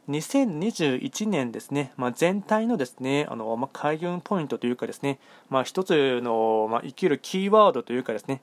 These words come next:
まあ、ポイントをですね、えっと、まあ、全星の方共通して言えることをですね、あの、お話をしていきたいかなと思います。えっとですね、まず二千二十一年のですね、あの、まあ、遁甲板というかですね、まあ、あの、場面、あと、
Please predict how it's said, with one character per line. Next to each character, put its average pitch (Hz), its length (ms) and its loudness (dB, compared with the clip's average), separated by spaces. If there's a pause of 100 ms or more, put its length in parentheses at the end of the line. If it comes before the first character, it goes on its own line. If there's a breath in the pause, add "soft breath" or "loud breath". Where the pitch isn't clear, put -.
(100)
ま 123 100 0
あ、 - 20 0
ポ 143 180 2
イ 143 40 0
ン 147 60 -8
ト 190 100 4
を 185 60 2
で 123 80 0
す - 120 -12
ね、 135 140 2
え 143 80 2
っ - 40 -8
と、 107 280 -6
ま 110 100 0
あ、 110 80 -2
全 127 220 -2
星 127 240 -8
の 120 80 -4
方 156 300 8
共 139 220 -2
通 143 200 0
し - 40 -10
て 156 160 4
言 135 140 -2
え 139 60 4
る 139 60 -8
こ 160 100 -4
と 165 80 4
を 135 60 6
で - 80 -6
す - 100 -14
ね、 127 160 -6 (340 loud breath)
あ 123 60 -8
の、 120 80 -2
お - 20 -2
話 135 300 -2
を 135 80 4
し - 60 -8
て 127 100 -2
い 123 80 -4
き - 40 -18
た 143 120 4
い 127 40 0
か 127 100 -6
な 139 120 2
と 123 80 -2
思 113 140 -4
い 113 40 -8
ま 127 140 4
す。 - 180 -14 (720 soft breath)
え 147 40 0
っ 147 40 0
と 254 140 0
で 185 80 4
す - 140 -4
ね、 147 160 2
ま 202 120 4
ず 151 120 0
二 135 180 -4
千 185 380 0
二 202 100 0
十 156 240 0
一 139 260 -6
年 196 180 2
の 123 60 0
で 110 120 -2
す - 140 -16
ね、 147 360 2
あ - 20 -12
の、 113 200 -4
ま 120 80 2
あ、 - 20 -6
遁 143 300 -4
甲 147 240 4
板 143 240 2
と 147 80 2
い 160 40 -2
う 156 40 -8
か 123 100 0
で 104 60 -2
す - 100 -10
ね、 139 260 -4
ま 123 100 -2
あ、 - 0 -
あ - 20 -2
の、 110 320 2 (180)
場 139 100 8
面、 123 240 -4 (140)
あ - 80 -8
と、 113 760 -2